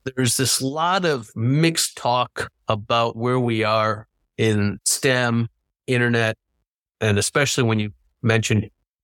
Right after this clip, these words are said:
two vowels, A I. History has proven, has shown us that as technology continues to evolve,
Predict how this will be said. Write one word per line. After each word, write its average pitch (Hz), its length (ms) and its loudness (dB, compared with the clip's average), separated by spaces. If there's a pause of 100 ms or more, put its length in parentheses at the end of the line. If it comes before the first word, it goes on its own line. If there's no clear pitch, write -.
(140)
two 131 400 -2 (560)
vowels, 107 640 -2 (640)
A 117 200 2
I. 87 300 -2 (1120)
History 220 460 0
has 175 120 2
proven, - 420 -2 (720)
has 127 120 0
shown 151 460 -2
us - 380 -4 (640)
that 107 200 2
as 190 360 0
technology 160 800 -2
continues 143 800 0
to 131 300 0
evolve, 104 640 0